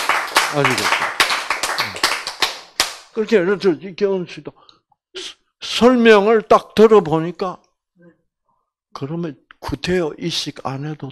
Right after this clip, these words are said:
되겠네. 이-, 이렇게 되는 거예요. 그러면 내 기분이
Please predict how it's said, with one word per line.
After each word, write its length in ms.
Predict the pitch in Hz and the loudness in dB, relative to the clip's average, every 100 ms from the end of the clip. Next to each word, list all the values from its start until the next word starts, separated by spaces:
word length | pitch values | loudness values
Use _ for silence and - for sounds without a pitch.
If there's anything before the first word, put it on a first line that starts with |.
| - | -12
되겠네. 420 | 127 120 135 123 _ _ _ _ _ _ _ _ - _ - - _ _ _ _ _ _ _ _ - | -12 -10 -12 -14 _ _ _ _ _ _ _ _ -20 _ -20 -20 _ _ _ _ _ _ _ _ 0
이-, 60 | 196 | 2
이렇게 460 | 208 196 247 - 330 | 4 4 2 2 -2
되는 240 | 320 247 | 0 -4
거예요. 340 | 160 - - _ _ _ _ _ - - - - | -6 -12 -20 _ _ _ _ _ -6 -6 -16 -4
그러면 520 | 247 262 147 151 95 _ _ _ _ | 0 2 2 0 -4 _ _ _ _
내 200 | - 180 175 | 0 0 0
기분이 680 | - 196 202 185 226 175 | -4 0 0 2 0 -2